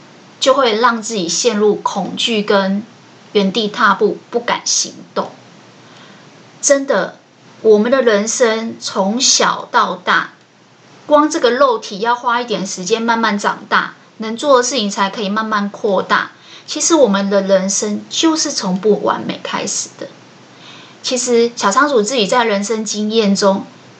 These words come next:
也是一个相对比较好强，然后追求完美的人。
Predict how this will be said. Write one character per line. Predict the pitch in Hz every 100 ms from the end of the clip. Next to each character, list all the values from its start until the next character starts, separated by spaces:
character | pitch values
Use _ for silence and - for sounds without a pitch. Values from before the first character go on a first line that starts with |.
| -
也 | 208 156
是 | - 285
一 | 240
个 | 214 202
相 | 202 247 240
对 | 247
比 | 196 -
较 | 233 208 185 - - -
好 | - - 277 202
强， | - 233 - - - - - -
然 | 202 208
后 | 247 220 196 - - - -
追 | 277 254
求 | 254 240 180
完 | 185 185
美 | 214 -
的 | - -
人。 | - 247